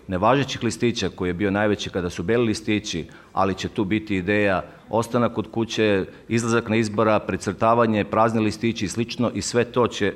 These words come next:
dakle, uticati na neke načine da se traga koliko je efekat bojkota. I iz vizure vladajuće stranke očigledno je smanjenje izbornog praga, a, iz-,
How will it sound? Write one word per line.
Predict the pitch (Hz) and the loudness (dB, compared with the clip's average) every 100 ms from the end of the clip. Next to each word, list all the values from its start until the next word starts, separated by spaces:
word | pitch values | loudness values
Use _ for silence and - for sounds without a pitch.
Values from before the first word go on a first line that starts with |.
| 101 | -4
dakle, | - 95 - 95 92 - - | -4 -4 0 -2 -2 -10 -8
uticati | 107 110 - 104 - 95 | -6 -4 -2 -2 0 0
na | 92 | 2
neke | 104 104 - 92 | 2 0 0 0
načine | 98 110 - 107 92 | 2 0 0 0 0
da | 90 | -2
se | - | -6
traga | - 107 110 101 | 0 2 2 0
koliko | - 101 - | 0 -2 0
je | 90 82 | -2 0
efekat | 95 85 - 82 | -2 -4 -6 -2
bojkota. | 85 80 78 - - - - - - - - | -2 -4 -8 -12 -16 -18 -20 -20 -20 -10 0
I | 120 - | 0 0
iz | 113 - - _ _ | -2 -4 -12 _ _
vizure | 101 107 92 170 175 98 - - | -2 0 4 6 6 4 0 -2
vladajuće | 110 131 123 123 | 2 4 4 0
stranke | 95 117 127 131 139 110 | -2 2 2 2 2 2
očigledno | - 107 135 139 | 0 0 2 2
je | 113 | 2
smanjenje | - 113 123 120 | 2 2 4 2
izbornog | 113 110 101 | 2 0 0
praga, | 110 117 117 113 101 - - - | 2 2 4 2 0 -16 -16 -2
a, | 101 101 | 2 2
iz-, | 110 101 | 0 -4